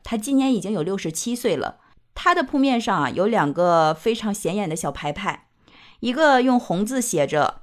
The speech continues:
“照顾生意，感谢大家，老人喝水不要钱，小孩喝水不要钱，两元喝饱。”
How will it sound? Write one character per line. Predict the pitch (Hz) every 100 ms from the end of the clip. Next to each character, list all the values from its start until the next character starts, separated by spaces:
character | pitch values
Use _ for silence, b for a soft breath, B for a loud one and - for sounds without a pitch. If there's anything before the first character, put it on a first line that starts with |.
| -
“照 | 311 269
顾 | 208 196
生 | 180 220 214
意， | 214 170 - - -
感 | 147 139
谢 | - 208
大 | 165 156
家， | 135 175 170 - b b b b
老 | 185 170 175
人 | 185 254
喝 | - 254
水 | 262 202 131 - -
不 | - 175
要 | 190 156
钱， | - 147 131 175 - -
小 | - - 165 143
孩 | 143 156 165
喝 | 208 196 180
水 | 208 160 117 - -
不 | 156 170
要 | 180 139
钱， | - 139 135 - _
两 | - 190 147 139
元 | 143 147 185
喝 | - 202
饱。” | 196 139 -